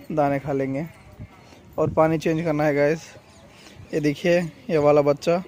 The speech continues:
और दूसरा बच्चा भी है guys, जो वहाँ पर है,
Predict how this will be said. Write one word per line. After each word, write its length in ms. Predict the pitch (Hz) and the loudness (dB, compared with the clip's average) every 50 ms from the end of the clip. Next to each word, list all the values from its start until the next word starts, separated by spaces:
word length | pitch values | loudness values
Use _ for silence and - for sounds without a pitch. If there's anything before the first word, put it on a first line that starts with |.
| - - - - - - - 302 - - - - - - - - - _ - - - | -14 -20 -18 -18 -18 -16 -18 -18 -18 -20 -20 -20 -20 -20 -20 -20 -20 _ -12 -2 2
और 340 | 151 147 165 185 214 226 233 - - - - - - 320 277 254 277 285 - _ _ _ - - - - - - - - - - - - - - - - - - - | 2 4 4 4 2 -2 -6 -8 -18 -20 -20 -20 -20 -20 -20 -20 -20 -20 -20 _ _ _ -20 -20 -20 -20 -20 -20 -20 -20 -20 -20 -20 -20 -20 -18 -18 -18 -14 -10 -8
दूसरा 260 | 165 165 160 180 175 | -6 -4 0 2 2
बच्चा 260 | 165 170 165 180 160 | 2 2 2 2 0
भी 100 | 156 156 | 0 0
है 140 | 160 160 151 | -2 0 0
guys, 300 | 147 143 151 151 - - - - - - - - - - - - - 226 | 2 0 0 -2 -4 -10 -16 -18 -18 -20 -20 -20 -20 -20 -20 -18 -14 -8
जो 120 | 202 147 | -6 -4
वहाँ 140 | 143 147 131 - - | -2 -2 -2 -2 -2
पर 100 | 139 143 | -4 -2
है, 160 | 147 135 | -2 -4